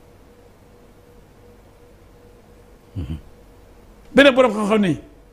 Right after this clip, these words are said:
Speaker 2: il faut pas être à l'intérieur des masses, il faut être à un pas, mais à, à un pas seulement, bu leen sori.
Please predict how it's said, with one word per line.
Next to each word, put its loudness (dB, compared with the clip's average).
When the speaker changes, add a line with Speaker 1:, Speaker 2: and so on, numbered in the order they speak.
Speaker 2:
il -4
faut 6
pas 0
être -4
à -10
l'intérieur 2
des 2
masses, -2
il -2
faut 4
être 2
à 2
un 0
pas, -2
mais 0
à, 2
à 2
un 2
pas 2
seulement, 2
bu 2
leen 2
sori. -2